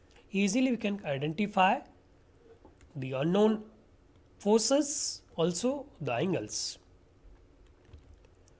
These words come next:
So my dear friends, you just try to pause the video, try to give the answer of this particular questions. Answer of this particular question is this one.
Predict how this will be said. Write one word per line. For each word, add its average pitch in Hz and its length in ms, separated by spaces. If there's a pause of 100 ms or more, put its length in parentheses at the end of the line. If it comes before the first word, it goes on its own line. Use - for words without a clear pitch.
(280)
So - 120
my 135 160
dear 151 220
friends, 214 580
you 156 100
just 156 280
try 135 160
to 135 140
pause 160 380
the 226 100
video, 240 420 (1080)
try 135 180
to 139 120
give 160 200
the 220 60
answer 220 260
of 226 180
this 220 160
particular 214 360
questions. 226 760 (3500)
Answer 151 300
of 202 180
this 175 140
particular 139 420
question 131 380
is - 480 (340)
this 139 260
one. 220 200